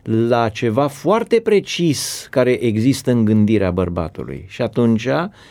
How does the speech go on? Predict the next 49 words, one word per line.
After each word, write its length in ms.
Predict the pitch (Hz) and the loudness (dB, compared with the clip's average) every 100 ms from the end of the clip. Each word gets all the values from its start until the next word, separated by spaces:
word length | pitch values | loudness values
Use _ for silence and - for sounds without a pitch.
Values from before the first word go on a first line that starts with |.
| _ | _
îi 180 | - 117 | -2 -2
se 200 | 107 113 | 2 0
dă 200 | 98 165 | 2 0
bărbatului 800 | 175 180 135 98 85 - 131 160 | 2 0 2 0 -2 -4 0 2
exact 500 | 131 101 101 160 185 | 2 0 2 0 0
ceea 180 | - 165 | -2 -4
ce 440 | - 131 151 233 - | -2 2 2 0 -2
el 440 | 107 120 175 220 _ | 2 4 4 -2 _
cere. 500 | - - 226 226 123 | -8 2 4 4 4
Este 300 | 98 107 131 | 2 2 0
vorba 340 | 123 160 170 | 2 2 2
de 400 | 156 147 143 135 - | 2 4 4 2 -2
cerere 360 | - 147 165 175 | -2 0 0 -2
și 120 | - | -2
ofertă. 520 | 180 196 196 185 - - _ _ - - - | -4 -2 -4 -4 -12 -14 _ _ -20 -20 -20
Și 120 | - | -4
lucrurile 280 | 120 151 180 | 0 2 2
sunt 180 | 170 143 | 2 0
foarte, 320 | - - - | 2 -2 0
foarte 360 | 139 156 - 151 | 0 0 0 -2
bine 460 | 143 156 156 151 147 | -2 0 0 0 0
gândite. 580 | 143 147 147 - - - - - - - | 0 2 2 0 -10 -12 -20 -20 -20 -2
Dacă 260 | 120 120 | -2 2
e 100 | 147 | 2
să 180 | 156 170 | 4 2
vorbim, 420 | 151 131 117 151 | 4 2 0 -2
și 140 | 139 135 | -2 -4
scuze 400 | - 160 123 107 | 0 0 4 4
de 100 | 101 | 2
acest, 460 | 98 113 98 - | 0 -2 -4 -4
uh, 260 | 98 90 85 | -2 -2 0
lucru, 340 | 92 95 120 | 0 0 -2
că 120 | 123 107 | -2 -4
subiectul, 800 | 95 95 107 113 - 110 104 101 | -2 -2 -2 -2 -4 -2 -2 -2
nici 120 | 110 | -2
m-am 200 | 110 107 | 0 0
gândit 240 | 113 110 | 0 -2
să 140 | 92 92 | -4 -4
discut 280 | 90 98 | -4 -4
de 80 | 95 | -2
acest 320 | 90 98 90 | -2 -4 -6
lucru, 380 | 98 87 120 139 | -6 -6 -4 -6
dar, 260 | 131 131 123 | -4 -4 -2
uh, 200 | 123 120 | -2 -2
mi-a 180 | 123 123 | -2 -2
venit 240 | 127 123 | -2 -2
acum 160 | 120 117 | -2 -2
în 160 | 113 | -2
minte. 360 | 110 85 67 - | 0 -2 -4 -10